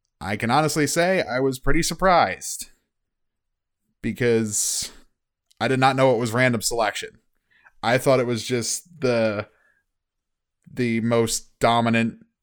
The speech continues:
heroes. <laughs> I thought it was gonna be McCree and May, but it's anyone who has gotten a pick rate of at least ten percent is potential, has the potential to be banned out, and they are randomly selected.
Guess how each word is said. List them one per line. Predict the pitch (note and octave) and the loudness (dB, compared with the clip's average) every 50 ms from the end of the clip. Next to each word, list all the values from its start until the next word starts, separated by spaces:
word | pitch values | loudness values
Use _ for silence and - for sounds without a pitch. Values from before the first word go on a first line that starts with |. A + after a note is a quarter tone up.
| _ | _
heroes. | - G#2+ A2+ A#2 A2+ A#2+ B2 B2 B2+ B2 A#2 - - | -12 -6 -2 0 2 2 4 4 2 2 0 -2 -4
<laughs> | - - | -4 -4
I | C#3 | -2
thought | B2+ C3 A#2+ A#2+ | 0 2 2 2
it | |
was | A2+ A2+ A2 | 0 -2 -4
gonna | A#2+ A2+ A2 | -4 -2 0
be | A2+ A2 | 0 0
McCree | G#2+ G#2 - - B2 A#2+ | -2 -4 -4 -4 -2 -2
and | A2+ G#2+ G2+ | -2 -2 -2
May, | G#2 G#2+ A2+ A2+ - - _ _ _ _ _ _ _ _ _ | -2 -2 -2 -2 -4 -10 _ _ _ _ _ _ _ _ _
but | - B2+ | -4 -2
it's | A#2 A#2+ A#2+ A2+ - - - - - _ _ - | 0 0 -2 -2 -4 -4 -6 -6 -8 _ _ -6
anyone | C3 C#3 D3 D3+ D#3+ D#3+ D#3 D3 | -2 0 0 2 2 2 0 0
who | C3 C3 C#3+ C#3 | 2 2 2 2
has | B2+ B2+ A#2+ A2 G#2 - - - - - - - - B2+ | 2 0 -2 -4 -6 -6 -6 -8 -10 -12 -16 -20 -8 -2
gotten | - B2+ C3 B2 C3 | 2 2 2 4 2
a | B2+ | 2
pick | B2 - - C3 - - | 2 2 2 2 2 0
rate | C3 B2+ B2+ | 0 0 2
of | A#2 A#2 | 0 0
at | A2 F2+ | -2 -2
least | B2 B2+ B2+ - - | -4 -4 -6 -6 -6
ten | - C3+ B2+ B2 | -4 -4 -4 -2
percent | A#2 A#2+ A#2 - - F#3 F3+ F3+ F3+ - - - _ _ _ _ _ _ _ _ _ _ _ _ _ _ _ _ _ _ _ _ | 0 2 2 2 4 2 2 2 0 -2 -6 -16 _ _ _ _ _ _ _ _ _ _ _ _ _ _ _ _ _ _ _ _
is | - A2+ A2 A2 G#2+ G#2 G#2 G2 F#2+ - - - - - - - - - - _ - D3+ - | -4 0 2 2 2 2 0 -2 -4 -4 -4 -4 -4 -6 -8 -12 -18 -20 -20 _ -20 -16 -6
potential, | - B2+ A2+ - B2+ B2 - C3 B2 A#2 - | -2 0 0 0 0 -2 -2 -2 -2 -2 -2
has | A2 B2 B2 A2+ | -4 -4 -4 -4
the | A#2 A2+ | -4 -4
potential | - - C3 B2+ A#2 - B2+ | -4 -2 -2 -2 -4 -6 -8
to | A#2 | -8
be | G#2+ A2+ A2 | -6 -6 -6
banned | G2 A#2 A2 A2 A2 G#2+ | -4 -2 -2 -2 0 2
out, | C3+ D3 D3+ D3+ - A2+ | 4 4 4 2 0 -2
and | G#2+ G#2+ | -4 -2
they | A2+ A2+ | 0 0
are | G#2+ G#2 G2+ G2 | 0 0 0 0
randomly | G#2+ A#2+ C3 B2+ B2+ B2 B2+ A#2+ | 0 0 0 -2 -2 -4 -4 -4
selected. | - - A#2 G2+ F#2 F2+ - - _ | -4 -6 -6 -8 -8 -10 -12 -16 _